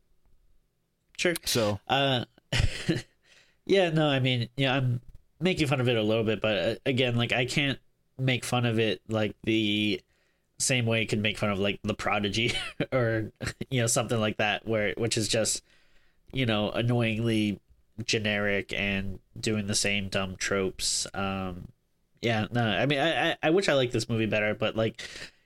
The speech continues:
Speaker 1: it's, I, I, again, it's just, like, a lot of the stuff that, you, that you're talking about are,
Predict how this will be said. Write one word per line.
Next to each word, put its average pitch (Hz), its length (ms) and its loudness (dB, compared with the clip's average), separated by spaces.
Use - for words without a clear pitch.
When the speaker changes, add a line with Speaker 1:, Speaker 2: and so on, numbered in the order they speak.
Speaker 1:
it's, - 540 0
I, 147 220 0
I, 156 60 4
again, 127 280 2
it's 110 280 -2
just, - 520 -2
like, 139 220 2
a - 20 4
lot 165 120 6
of 160 60 4
the 147 40 2
stuff 143 200 0
that, 139 100 2
you, 123 80 2
that 131 120 2
you're 120 100 2
talking 113 260 0
about 107 260 2
are, 107 480 0